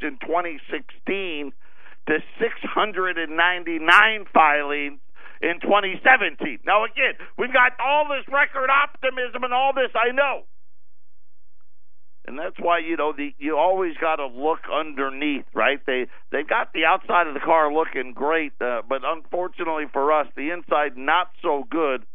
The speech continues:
Shows Chapter eleven filings back to two thousand and eleven. So this is a, a short-term chart. And this was from the American Bankruptcy Institute. They're the ones that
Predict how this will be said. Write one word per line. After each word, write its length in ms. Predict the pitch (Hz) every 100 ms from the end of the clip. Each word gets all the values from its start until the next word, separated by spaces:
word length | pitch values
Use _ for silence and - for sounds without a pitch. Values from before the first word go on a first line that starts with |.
| - - - - - - - - - - -
Shows 300 | 220 226 202 -
Chapter 540 | - 220 269 - 277 254
eleven 500 | 190 185 202 214 196 -
filings 800 | 165 165 175 165 160 151 147 147 - - - - - - - - - -
back 320 | 160 202 - -
to 100 | 180 - -
two 180 | 101 104 -
thousand 640 | 160 165 170 147 160 151
and 180 | - 135
eleven. 580 | 123 113 107 110 85 73 -
So 60 |
this 160 | 117 151 -
is 140 | 196
a, 280 | 160 139 127 - - - - -
a 480 | 110 110 107 104 101 -
short-term 680 | 143 - - - 117 101 98 - -
chart. 220 | 78 - - - - - - - - -
And 100 | 117
this 120 | 160
was 160 | - 156 -
from 240 | 147 135
the 160 | 135 127
American 640 | 123 147 165 160 160 143
Bankruptcy 800 | 117 135 143 139 139 - 143 143
Institute. 680 | - 120 - 113 107 - 131
They're 160 | 104 117
the 100 | 127
ones 300 | 123 127 127 -
that 240 | 127 131